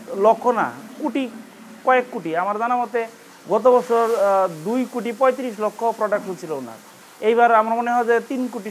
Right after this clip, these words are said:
সাড়ে তিন কোটি হবে। তো, আহ, যারা ভালো মানের পোনা চায়, যারা আমাদের সাথে যোগাযোগ করে আমরা ওনার, আহ, মোবাইল নাম্বার দিয়ে দিই, আহ, ওনাদের সাথে যোগাযোগ করাই দিই।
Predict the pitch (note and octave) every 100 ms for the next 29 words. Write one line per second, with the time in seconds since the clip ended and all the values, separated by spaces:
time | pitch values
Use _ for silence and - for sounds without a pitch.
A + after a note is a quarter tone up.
0 | - A#3 A3+ B3 A3 F#3+ F3 E3 C#3 B2
1 | B2 - - - - - F3 F3 D#3 -
2 | - - - - - - - E3 D#3+ D3+
3 | - - F#3 G#3 E3+ F#3 A#3 B3+ B3+ B3+
4 | B3 G#3+ A3 A3 G3+ D#3 G#2+ A#2+ - -
5 | - - E3 D#3 F3 F3+ F#3+ G3 F#3+ G3+
6 | F#3+ A3 A3+ G3+ F3+ G#3 C#4 G#3+ F3 E3+
7 | E3+ D#3+ D3+ E3+ E3+ E3+ D#3+ A#2 D3+ D#3+
8 | E3 E3+ F3 F3 E3+ D#3+ F3+ D#3 F#3 C#4+
9 | D4+ - D#3 D3 G#2 D#3+ D#3 E3 D#3+ D3+
10 | C#3+ E3 E3+ E3 D#3+ C#3+ C#3+ F#3+